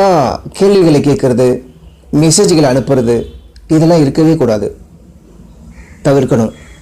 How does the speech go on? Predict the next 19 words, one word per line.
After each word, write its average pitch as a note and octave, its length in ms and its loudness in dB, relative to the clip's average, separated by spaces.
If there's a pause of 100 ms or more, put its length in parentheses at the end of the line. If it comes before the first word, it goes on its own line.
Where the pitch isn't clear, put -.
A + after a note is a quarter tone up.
(520)
ஏன்னா D#3 240 2 (600)
எதிர்த்தரப்புல A3+ 540 0
இருக்கிறவங்க B2 420 0 (540)
பல F3 180 2
வேலைகளா F#3 440 2
இருக்கலாம், A#2 320 -4 (480)
பல F3 180 0
வேலைகள் G3+ 440 2
அவங்களுக்கு C3+ 340 0
இருக்கலாம். C#3+ 340 -2 (720)
அதுல G#3+ 240 2
அவங்க F3+ 220 2
அதுக்கு D3+ 280 0
முன்னுரிமை D#3+ 460 2
செலுத்தி C3 440 0 (1000)
அந்த E3 260 0
விஷயத்துக்காக E3+ 680 0 (840)
காத்திருக்கலாம் C#3 680 -2 (360)
அவங்க. B2 240 -2